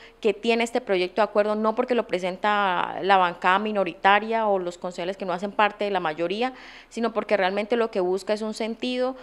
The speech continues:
un compromiso, que se muestre que realmente este consejo está trabajando en pro de los niños, en pro de establecer es sus problemas y cómo contribuir a solucionarlos.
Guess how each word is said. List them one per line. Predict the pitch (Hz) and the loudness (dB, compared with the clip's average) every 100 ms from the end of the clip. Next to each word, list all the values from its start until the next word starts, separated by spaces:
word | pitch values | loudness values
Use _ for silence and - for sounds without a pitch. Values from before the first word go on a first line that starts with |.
| - | -8
un | 214 214 | -6 4
compromiso, | 240 240 240 185 202 247 262 277 269 | 4 4 4 2 2 0 -2 -4 -2
que | 214 | -4
se | 208 190 | 0 0
muestre | 208 233 240 247 | 4 4 4 -2
que | 240 | -2
realmente | 214 180 202 | -2 -2 -4
este | 220 240 | -4 -6
consejo | 196 185 190 208 | -4 -4 -2 -2
está | 208 208 | -2 -2
trabajando | 220 220 185 185 190 196 | 4 6 6 4 -2 -2
en | 214 | -6
pro | - 226 | 0 2
de | 220 | 4
los | 208 175 | 2 -2
niños, | 196 247 254 269 269 - - - | -2 -2 -2 -4 -8 -18 -20 -4
en | 214 | -4
pro | 214 208 | 2 2
de | 214 | 4
establecer | 240 214 185 202 | 2 2 2 2
es | 202 | 0
sus | 208 254 247 | 0 -4 0
problemas | 214 180 196 226 233 233 254 | 4 6 6 6 4 -2 -4
y | 214 - | -10 2
cómo | 240 233 247 | 4 4 2
contribuir | 233 214 196 180 180 | -2 2 2 4 4
a | |
solucionarlos. | 214 226 208 175 196 247 269 | 2 -2 -4 0 0 -2 -6